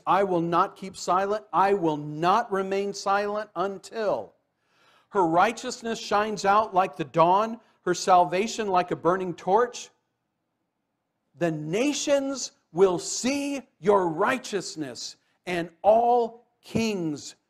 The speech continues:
your glory." Ask yourself the question, why is it that the nations praise God?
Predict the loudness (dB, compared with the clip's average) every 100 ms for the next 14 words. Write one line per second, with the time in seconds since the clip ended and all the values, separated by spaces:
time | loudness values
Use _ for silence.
0 | _ _ -2 0 2 0 -4 _ _ _
1 | -8 -2 0 0 -2 -10 -20 _ _ _
2 | _ _ _ _ _ _ _ _ _ _
3 | _ _ _ _ _ _ _ _ _ _
4 | _ _ -4 -4 -8 -2 0 0 -2 -2
5 | -2 -2 -10 -20 _ _ _ _ _ _
6 | _ _ -2 2 2 2 -2 -2 -4 -4
7 | 0 0 0 -2 -4 -2 -2 0 0 -4
8 | -6 -6 -12 -14 -20 _ _ _ _ _
9 | -2 0 -2 0 2 2 -2 -10